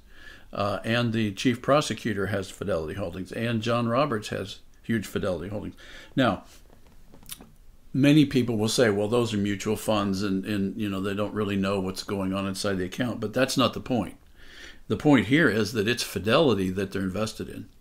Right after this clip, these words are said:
So they are invested in a clear conflict of interest for many of the interests that the, probably the, the listeners of Salem, uh, hold as a priority, and, and perhaps even their hosts, and their hosts may not even know it.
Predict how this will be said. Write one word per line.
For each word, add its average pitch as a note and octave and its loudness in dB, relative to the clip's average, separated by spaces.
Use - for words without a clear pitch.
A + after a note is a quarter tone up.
So C3+ 2
they C3+ 8
are D3 10
invested B2+ 4
in G#2 6
a A2+ 0
clear C#3 4
conflict A#2 -2
of G2 -2
interest B2+ -2
for G#2 -2
many A#2+ 4
of G2 2
the G2+ -2
interests A2 -4
that A2+ 2
the, G#2 -2
probably A2+ 0
the, G2+ -4
the A2 -8
listeners G2+ -2
of G#2 -2
Salem, G2+ -4
uh, G2 -6
hold A2+ 0
as G2+ -4
a - -6
priority, B2 -4
and, G#2 -2
and G#2+ -2
perhaps A2+ -4
even B2 0
their A#2 -2
hosts, - -4
and G2+ -4
their G2+ -4
hosts A#2 -4
may A#2 0
not A2 2
even F#2+ -2
know C3+ 0
it. - -10